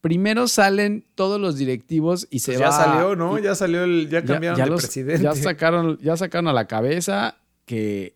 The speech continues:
Speaker 1: que el Tuca, güey. Primero se va a Cemex y, y al final apaga la luz el Tuca, güey,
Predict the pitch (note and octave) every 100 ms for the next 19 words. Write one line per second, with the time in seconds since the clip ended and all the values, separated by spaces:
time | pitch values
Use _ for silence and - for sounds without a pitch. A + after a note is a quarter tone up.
0 | _ A2 G2+ - D3+ - A2 F#2 F#2+ C#3
1 | F#3 A#3 D#3+ C3+ D3+ - E3 A3+ C4+ -
2 | - _ A#2+ A2+ _ B2 A#2+ A#2 A2+ B2+
3 | C#3+ G#3+ - _ _ A#2 - D3+ C#3 A2+
4 | B2+ A#2+ - - - E2 D#3